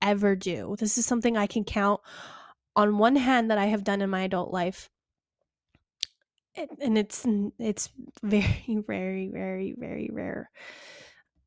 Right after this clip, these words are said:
I don't, and one of the, one of the times that I did this, like, I'm just <laughs> reflecting now that, like, all the times I've actually done this in my adult life, one of the times is when I, some, I don't remember exactly what happened, but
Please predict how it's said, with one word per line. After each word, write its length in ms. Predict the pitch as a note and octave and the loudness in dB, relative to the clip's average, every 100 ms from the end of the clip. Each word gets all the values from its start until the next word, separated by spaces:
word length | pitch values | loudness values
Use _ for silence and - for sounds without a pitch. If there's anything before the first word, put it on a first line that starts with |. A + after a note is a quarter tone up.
| - | -2
I 180 | G#3 G#3+ | 4 4
don't, 280 | G#3 G#3 G#3+ | 6 2 6
and 140 | A3+ | 10
one 160 | A#3 C4 | 10 10
of 80 | B3+ | 8
the, 140 | C4 | 4
one 240 | A3 A3+ | 6 4
of 60 | B3 | 6
the 80 | C#4 | 4
times 380 | C4 A#3+ C4 B3+ | 6 6 6 6
that 100 | A3 | 4
I 100 | G#3 | 4
did 240 | G3 F#3+ | 2 2
this, 260 | A#3 C4+ - | 4 2 2
like, 100 | F#3+ | 0
I'm 120 | G3+ | 2
just 220 | A3 - | 2 4
<laughs> 0 | |
reflecting 640 | A#3 A3 A#3 F#3+ - - G#3+ | 4 6 4 2 0 0 0
now 220 | G3+ G#3 | 0 0
that, 120 | G#3 | 0
like, 120 | G#3+ - | -4 2
all 160 | G3 | 4
the 80 | G3 | 4
times 260 | G#3 F#3+ G3 | 4 4 4
I've 140 | F#3+ | 4
actually 340 | F3 - G3+ | 2 2 -2
done 260 | F#3+ E3+ E3 | 0 -2 0
this 220 | G3+ A#3 | 2 2
in 80 | B3 | 4
my 120 | B3 | 4
adult 260 | A#3+ A#3+ A#3+ | 8 6 6
life, 240 | B3 B3+ - - - | 4 2 -2 -20 -4
one 280 | G3 F#3+ | 0 0
of 100 | B3+ | -2
the 100 | C#4+ | -4
times 520 | F4 G4 G4+ G#4 G4+ - | -6 -4 -4 -2 -4 -2
is 220 | A#3 A3+ | 0 2
when 320 | G#3+ G3+ G3+ - | 2 2 0 -2
I, 480 | G3+ G3+ G3 F#3+ G3 - - _ _ | -2 0 2 2 0 -4 -20 _ _
some, 300 | - G#3 G3 _ _ _ _ _ _ _ _ | -2 0 -2 _ _ _ _ _ _ _ _
I 80 | G#3+ | 0
don't 140 | A#3 | 0
remember 380 | A3+ G#3+ G#3 G#3 | 2 2 4 2
exactly 420 | G3+ F#3 F3 - | 0 -2 -2 0
what 140 | B3+ C4 | 2 4
happened, 360 | C4+ C4 C4 | 2 4 4
but 160 | A#3 | 4